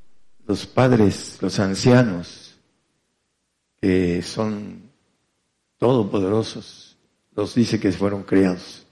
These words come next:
porque no entiende, no, no tiene esa revelación, no ha estado allá. Entonces, las cosas no se pueden hablar aunque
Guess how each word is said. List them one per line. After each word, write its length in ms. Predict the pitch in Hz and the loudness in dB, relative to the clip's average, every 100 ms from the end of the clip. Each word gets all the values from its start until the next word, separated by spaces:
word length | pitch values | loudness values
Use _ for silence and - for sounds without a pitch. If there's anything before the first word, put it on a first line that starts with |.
| _ _ _ _ _ _ - | _ _ _ _ _ _ -12
porque 240 | 92 104 | -4 0
no 80 | 113 | 0
entiende, 800 | 110 117 107 104 92 90 92 98 | 0 2 2 2 -4 -6 -8 -12
no, 120 | 101 | -12
no 300 | 98 101 101 | -10 -6 -6
tiene 240 | 98 107 113 | -2 0 0
esa 200 | 104 107 | 0 2
revelación, 800 | 101 95 98 95 - 117 98 90 - _ _ | 4 4 4 2 0 -2 -2 -10 -20 _ _
no 120 | 117 | 2
ha 40 | 120 | 4
estado 440 | 120 131 120 113 | 4 6 6 8
allá. 400 | 104 107 113 98 - - _ _ _ _ _ | 8 8 6 4 -6 -20 _ _ _ _ _
Entonces, 540 | - 107 117 101 - - | -4 0 0 0 -4 -2
las 180 | 107 - | 0 2
cosas 520 | 123 117 127 - - | 2 4 4 2 -4
no 120 | 120 | -2
se 140 | 120 127 | 0 2
pueden 260 | 123 123 | 2 2
hablar 300 | 107 104 117 | 2 2 2
aunque 420 | 117 98 95 98 | 0 0 -2 -2